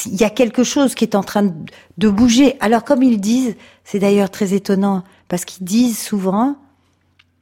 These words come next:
Ouais, on sait que ça va pas marcher, mais il faut qu'on le fasse quand même. » Et ça, c'est formidable. Et donc, nous, notre devoir, c'est de transmettre, de transmettre tel que nous sommes.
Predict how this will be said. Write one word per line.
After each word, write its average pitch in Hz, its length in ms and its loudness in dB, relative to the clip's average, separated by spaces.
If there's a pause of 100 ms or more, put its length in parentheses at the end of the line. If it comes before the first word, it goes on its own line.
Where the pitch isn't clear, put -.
(120)
Ouais, 226 220 4
on 196 140 0
sait 254 200 0
que - 60 -6
ça 214 100 2
va 185 60 0
pas 180 140 0
marcher, 160 480 -8 (560)
mais 170 80 -2
il 165 60 -4
faut 190 140 -8
qu'on 185 100 -4
le 170 80 -2
fasse - 200 -12
quand 147 120 -8
même. » 131 320 -10 (760)
Et - 60 -10
ça, - 180 0
c'est - 140 -6
formidable. 135 580 -10 (800)
Et 180 40 -4
donc, 202 260 -2
nous, 262 340 4
notre 226 220 -4
devoir, 185 560 -4 (340)
c'est - 300 -2
de 190 140 -4
transmettre, 175 640 -8
de 175 120 -8
transmettre 185 560 -10
tel 202 200 -6
que 202 100 -6
nous 190 140 -2
sommes. 226 400 -2